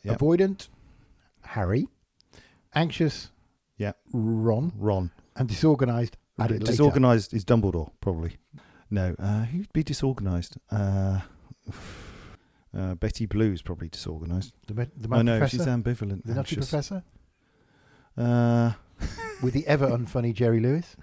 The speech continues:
Speaker 1: <laughs> He probably is good disorganised.
Speaker 2: All right.
Speaker 1: Disorganised is, um, is more of a state of, um, uh, confusion and, uh, in the presence of, uh,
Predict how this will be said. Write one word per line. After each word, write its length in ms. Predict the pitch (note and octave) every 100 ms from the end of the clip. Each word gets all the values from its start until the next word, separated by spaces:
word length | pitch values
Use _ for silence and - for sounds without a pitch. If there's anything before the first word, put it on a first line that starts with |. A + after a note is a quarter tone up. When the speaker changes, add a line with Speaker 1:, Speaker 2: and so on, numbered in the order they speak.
| -
Speaker 1:
<laughs> 120 | B2 -
He 140 | A#2
probably 360 | G#2 A2 G2+ G2
is 100 | E2
good 260 | G2 - F2+
disorganised. 640 | E2+ E2+ D#2 E2 D2+ -
Speaker 2:
All 80 | - - -
right. 160 | - -
Speaker 1:
Disorganised 640 | C3 E3+ D#3+ C#3+ C3+ A#2
is, 280 | A2+ A2+ G#2+ -
um, 320 | G#2+ G2+ G#2 - - - - -
is 200 | B2+ A2+
more 220 | B2 C#3+
of 80 | A#2+
a 40 |
state 340 | G#2 - G2+ F2
of, 300 | F#2 F2 -
um, 300 | G2+ F2+ F2+ - - _ _ G#2
uh, 320 | F#2 F2+ F2+ - _ _ _
confusion 800 | - G2 - C3 B2 F#2 E2+ E2
and, 500 | - F#2 F2+ F2+ E2+ - _ _ _ _ -
uh, 40 | F2+
in 180 | F#2+ G2+
the 100 | F#2+ -
presence 400 | - G2 F2+ -
of, 380 | E2 D#2+ D#2+ - -
uh, 300 | E2 D#2